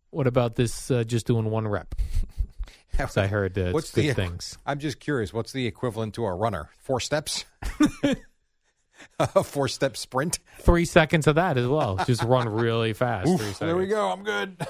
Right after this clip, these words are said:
Speaker 1: A woman in the U K, Jerry, she's a mom. She's a single mom. She's made thirteen thousand dollars selling her breast milk to bodybuilders.
Speaker 2: Wow, what do bodybuilders do with
Speaker 1: Yeah.
Speaker 2: it?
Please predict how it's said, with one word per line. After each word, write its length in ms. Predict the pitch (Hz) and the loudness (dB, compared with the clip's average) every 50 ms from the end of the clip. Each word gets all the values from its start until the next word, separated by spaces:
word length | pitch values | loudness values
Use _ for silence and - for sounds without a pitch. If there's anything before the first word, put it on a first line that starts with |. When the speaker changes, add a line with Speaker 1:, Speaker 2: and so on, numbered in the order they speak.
| - - _ _ _ _ _ _ _ _ _ _ _ _ _ _ _ _ - | -10 -18 _ _ _ _ _ _ _ _ _ _ _ _ _ _ _ _ -4
Speaker 1:
A 180 | - 139 131 131 | 0 0 2 2
woman 340 | 127 147 165 165 160 151 151 | 2 2 2 2 2 2 2
in 80 | 139 | 2
the 100 | 139 135 | 2 0
U 200 | 127 127 143 143 | 0 0 -2 -2
K, 260 | - - 165 165 165 139 | 0 2 2 2 2 0
Jerry, 420 | 113 104 110 104 92 92 98 113 | 0 0 0 0 2 0 0 0
she's 300 | 117 - - 127 123 117 | -2 -2 -2 -2 -2 0
a 120 | 120 117 117 | -2 -2 -2
mom. 600 | 117 117 120 123 127 120 120 123 151 165 170 156 - - | -2 0 0 0 2 0 0 -2 -2 -2 -4 -4 -6 -8
She's 240 | - - 135 117 107 | -6 -4 -4 -4 -4
a 60 | 107 | -4
single 340 | - - - 131 127 127 127 | -6 -2 -2 0 0 0 0
mom. 480 | 127 117 110 104 98 92 95 107 123 120 | 0 2 0 0 0 0 -2 -4 -4 -6
She's 340 | - - 127 127 123 120 | -4 -4 -4 -4 -4 -2
made 240 | 123 127 120 120 110 | -2 0 -2 -2 -2
thirteen 520 | - - 143 151 160 - - 160 156 147 131 | -2 0 0 0 0 -2 -2 -2 0 0 2
thousand 420 | 151 151 147 143 139 127 135 127 | 0 0 0 0 -2 -2 -2 0
dollars 440 | 127 139 139 127 120 117 113 110 - | 0 0 0 0 0 0 -2 -2 -2
selling 340 | - - 127 123 123 117 104 | -2 0 0 0 0 -2 -2
her 120 | 120 110 | -2 -2
breast 420 | 98 - 117 131 147 - - - | 0 0 0 0 0 -4 -6 -4
milk 260 | 156 156 156 151 - - | -2 0 0 0 0 -2
to 100 | 151 135 | 0 2
bodybuilders. 1040 | 139 143 143 131 113 101 98 90 87 - 87 85 - - - - - - - - - _ _ _ | 2 0 0 -2 -2 -4 -4 -6 -8 -10 -12 -14 -14 -16 -16 -16 -18 -20 -20 -20 -20 _ _ _
Speaker 2:
Wow, 220 | - 156 190 202 143 | -6 -6 -4 -2 0
what 140 | 139 170 160 | -2 -2 -2
do 0 | 101 - 117 160 185 151 | -2 0 0 0 0 -2
bodybuilders 340 | - 82 76 73 78 76 - | -4 -6 -6 -6 -8 -8 -6
do 100 | 131 110 | -2 -2
with 80 | 113 | 0
Speaker 1:
Yeah. 120 | 127 131 110 | 0 0 -2
Speaker 2:
it? 80 | 101 | -4